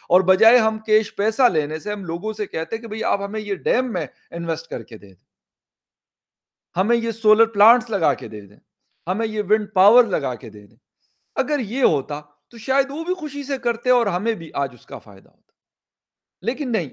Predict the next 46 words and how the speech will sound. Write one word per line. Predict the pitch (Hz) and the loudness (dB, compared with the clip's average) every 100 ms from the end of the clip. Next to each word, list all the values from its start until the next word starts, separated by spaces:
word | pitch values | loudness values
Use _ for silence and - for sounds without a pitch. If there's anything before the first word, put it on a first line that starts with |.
| - | -4
हम | 208 233 | -4 0
क्या | 220 143 | 0 0
करते | 123 - 113 | -4 -12 -14
रहे? | - | -14
हम | - 240 | -12 -10
कहते, | 247 - 254 | -8 -6 -6
"नहीं | 262 - | -8 -12
भाई, | 349 247 | -6 -6
ये | 254 240 247 | -6 -10 -12
तो | - | -12
नहीं | 214 226 220 | -10 -8 -4
आता | 165 190 | -4 -4
ना | 220 | -8
मजा, | 220 165 151 | -6 -4 -4
आप | 151 202 208 | -4 -4 -4
हमें | 208 233 | -6 -6
पैसे | 226 220 233 | -6 -6 -4
दे | 233 | -4
दो, | 240 | -4
फिर | 233 202 | -4 -4
हम | 165 | -2
देख | 135 110 | -4 -6
लेंगे।" | 117 117 127 _ _ _ _ _ - | -10 -20 -20 _ _ _ _ _ -8
तो | 208 | 0
फिर | 247 | 2
हमने | 254 254 | 2 -2
क्या | 240 262 247 | 0 2 2
देखना | 220 214 208 | 0 -2 -4
होता | 196 214 | -4 -4
है? | 214 | -4
फिर | 208 | -4
हमने | 208 208 | -6 -6
ये | 208 | -6
देखना, | 196 202 214 | -4 -4 -6
कोई | 226 208 | -10 -6
अय्याशी | 170 170 170 185 | -2 -2 -2 -4
वाला | 185 170 165 | -2 -2 -2
काम | 165 160 165 | -2 -4 -4
हमने | 156 165 156 | -8 -10 -8
कर, | 160 | -6
कर, | 156 - 170 156 | -6 -8 -8 -6
कर | - 196 | -4 -4
लिया | 208 185 | -2 0
होता | 135 135 | 0 -2
है | 135 | -6
उन, | 139 | -6